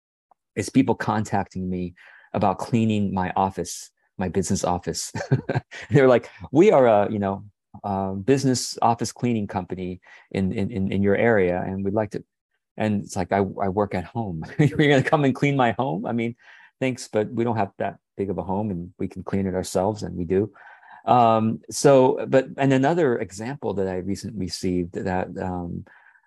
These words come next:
was, uh, quite shocking. Uh, the subject line was, "You have a problem."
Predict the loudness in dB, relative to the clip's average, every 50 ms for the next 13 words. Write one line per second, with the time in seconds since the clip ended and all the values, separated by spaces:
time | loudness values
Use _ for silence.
0 | _ _ _ -2 0 2 2 2 0 -2 -8 -12 -12 -10 -8 -8 -4 -2 -2 -2
1 | -2 0 0 0 0 0 0 -4 -6 -6 -6 -8 -8 -10 -8 -6 -4 -2 -2 -4
2 | -4 -2 -2 -2 -2 2 2 2 2 2 0 0 2 0 0 0 0 -2 -2 -2
3 | 0 -2 -2 -4 -6 -14 _ _ _ _ _ _ _ _ _ 0 4 6 6 6
4 | 4 2 0 0 -2 -2 0 2 2 2 2 -2 -8 -12 -14